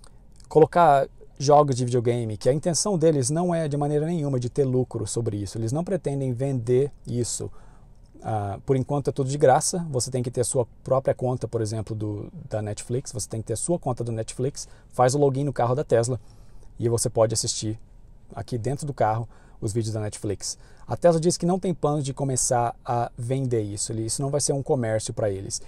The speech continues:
Eles fazem tudo isso pra tornar a, a, a experiência do usuário dentro do carro uma, uma coisa, uma coisa positiva,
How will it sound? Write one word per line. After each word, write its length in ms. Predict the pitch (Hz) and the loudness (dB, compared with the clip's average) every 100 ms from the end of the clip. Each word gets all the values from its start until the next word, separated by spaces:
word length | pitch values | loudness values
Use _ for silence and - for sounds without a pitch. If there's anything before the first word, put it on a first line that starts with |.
| - - | -14 -2
Eles 240 | 123 127 | 0 2
fazem 260 | 151 147 151 | 2 2 0
tudo 340 | - 226 185 | -2 -2 0
isso 280 | 185 - 135 | 0 0 -2
pra 180 | 139 143 | 0 2
tornar 460 | 175 175 127 - - - - - - | 2 2 0 -2 -8 -20 -20 -20 -8
a, 560 | 123 117 113 - 117 113 | 0 0 0 -2 -2 -2
a, 60 | - - - | -8 -16 -2
a 60 | |
experiência 840 | 143 - 247 226 180 233 - 107 - - - - | -2 0 -2 0 0 0 0 0 -4 -14 -18 -6
do 140 | 127 | 0
usuário 460 | 175 156 143 165 151 | 0 4 4 4 2
dentro 240 | 127 123 | 0 -2
do 80 | 147 | -2
carro 340 | - 165 139 | 2 2 2
uma, 300 | 139 170 208 - | 0 -2 -2 0
uma 180 | 185 190 | 0 2
coisa, 380 | 196 208 208 - - - - - - - | 0 0 -2 -6 -18 -20 -20 -20 -20 -8
uma 180 | 165 175 | 0 2
coisa 260 | 190 185 185 | 2 2 2
positiva, 760 | 196 185 - 190 170 110 | 2 0 0 2 2 2